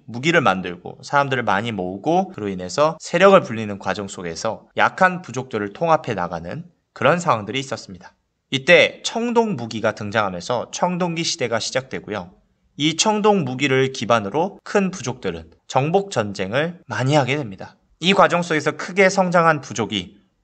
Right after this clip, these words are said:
도시를 건설하게 되고요. 이 도시에서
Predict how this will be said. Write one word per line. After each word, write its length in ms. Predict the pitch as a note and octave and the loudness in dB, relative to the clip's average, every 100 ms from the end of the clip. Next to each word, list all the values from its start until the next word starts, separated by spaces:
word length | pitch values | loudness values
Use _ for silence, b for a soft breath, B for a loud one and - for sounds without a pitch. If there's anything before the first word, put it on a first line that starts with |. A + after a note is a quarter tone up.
| _ - | _ -6
도시를 500 | A#2+ B2 D3 D3+ D3+ | -4 0 2 2 2
건설하게 520 | A2 G#2 A2 G#2 G#2 | 0 0 -2 -2 -4
되고요. 420 | F#2+ F2 F2 E2+ _ _ | -10 -10 -14 -18 _ _
이 280 | D3 F#3 F#3 | 0 0 0
도시에서 880 | C3+ A#2 C3+ G#2+ F#2+ D3 E3+ F3 | -2 -2 2 2 4 4 4 0